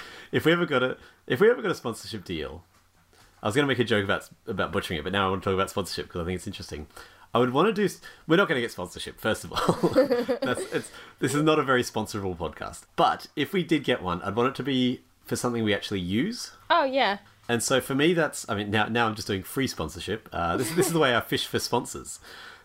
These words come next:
Speaker 1: So I'd want it to be Slack, because I use Slack every day with my brother and sister.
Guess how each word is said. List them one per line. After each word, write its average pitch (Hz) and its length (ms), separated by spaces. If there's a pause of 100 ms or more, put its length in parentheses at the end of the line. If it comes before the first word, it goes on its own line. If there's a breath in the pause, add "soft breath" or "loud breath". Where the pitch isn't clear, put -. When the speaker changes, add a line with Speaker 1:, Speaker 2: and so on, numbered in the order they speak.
(120 loud breath)
Speaker 1:
So 131 300
I'd 127 160
want 160 160
it - 20
to 147 80
be 131 80
Slack, - 540 (340)
because 110 280
I 117 80
use 127 180
Slack 117 400
every 117 260
day 110 220
with 104 80
my 104 80
brother 92 220
and 90 80
sister. 90 400